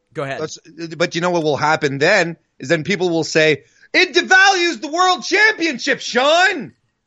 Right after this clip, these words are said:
Speaker 1: Oh, well, they, they devalue that stuff
Speaker 2: I know.
Speaker 1: themselves when they never
Speaker 2: They
Speaker 1: have it on T V.
Speaker 2: Yeah, they don't, exactly. They don't need the Royal Rumble or, or, or wild rules to do that. They're,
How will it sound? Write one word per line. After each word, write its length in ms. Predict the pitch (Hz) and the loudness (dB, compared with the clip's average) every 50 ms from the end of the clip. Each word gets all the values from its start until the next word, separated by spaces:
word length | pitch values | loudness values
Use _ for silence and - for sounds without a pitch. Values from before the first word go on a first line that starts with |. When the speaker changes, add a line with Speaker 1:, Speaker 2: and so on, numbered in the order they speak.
| _ _ _ _ _ _ _ _ _ _ _ _ _ _ | _ _ _ _ _ _ _ _ _ _ _ _ _ _
Speaker 1:
Oh, 120 | - 117 120 | -18 -14 -12
well, 340 | 123 147 165 180 175 147 117 | -8 -8 -8 -8 -8 -10 -12
they, 220 | - - 165 208 | -10 -10 -10 -10
they 320 | 175 151 151 190 220 269 | -10 -8 -6 -4 -4 -4
devalue 720 | 240 240 214 180 147 143 131 117 107 107 104 101 98 90 | -6 -10 -12 -10 -8 -6 -4 -4 -6 -6 -8 -12 -14 -14
that 200 | 90 95 92 - | -14 -16 -16 -18
stuff 220 | - - - 123 107 | -16 -14 -12 -10 -10
Speaker 2:
I 60 | 90 | -10
know. 80 | 90 90 | -12 -10
Speaker 1:
themselves 420 | - 85 82 - 240 226 180 131 | -10 -8 -6 -6 -4 -6 -6 -8
when 80 | 139 147 | -10 -12
they 100 | 135 135 | -10 -8
never 200 | 139 147 139 - | -8 -6 -6 -6
Speaker 2:
They 20 | - | -6
Speaker 1:
have 140 | 156 156 151 | -6 -8 -8
it 80 | 156 | -10
on 140 | 156 151 147 | -12 -12 -14
T 180 | 147 180 180 165 | -14 -14 -12 -10
V. 380 | 160 214 247 247 143 - _ _ _ - | -10 -10 -10 -12 -16 -20 _ _ _ -10
Speaker 2:
Yeah, 260 | 143 131 101 101 104 | -8 -6 -6 -6 -6
they 120 | 104 120 | -6 -4
don't, 260 | 113 123 127 123 120 | -2 -2 -2 -2 -2
exactly. 760 | 117 123 127 127 127 107 127 113 110 107 - 107 98 92 95 101 | -2 -4 -4 -4 -2 -2 0 0 0 0 -2 -6 -6 -6 -6 -2
They 160 | 110 135 135 | -2 0 2
don't 160 | 135 135 135 | 2 2 2
need 140 | 135 139 123 | 0 -2 0
the 60 | 127 | 0
Royal 320 | 123 123 127 123 120 113 120 - | 2 4 4 4 2 0 -2 -6
Rumble 320 | - 131 135 131 131 127 | -6 -6 -4 -2 0 2
or, 160 | 123 120 - - - - - - _ - 151 | 2 2 0 -2 -8 -20 -20 -20 _ -2 2
or, 200 | 147 151 151 151 | 2 4 4 4
or 140 | 147 156 147 139 | 4 2 2 2
wild 400 | 135 147 151 160 156 156 143 127 | 2 2 4 4 2 2 0 -2
rules 420 | 131 143 143 139 135 135 117 - | -4 -4 -4 -2 -2 -4 -6 -8
to 100 | - 117 | -12 -10
do 180 | 113 123 127 117 | -8 -6 -4 -4
that. 280 | 110 104 98 98 95 | -2 -4 -4 -4 -6
They're, 160 | 92 110 110 | -6 -6 -6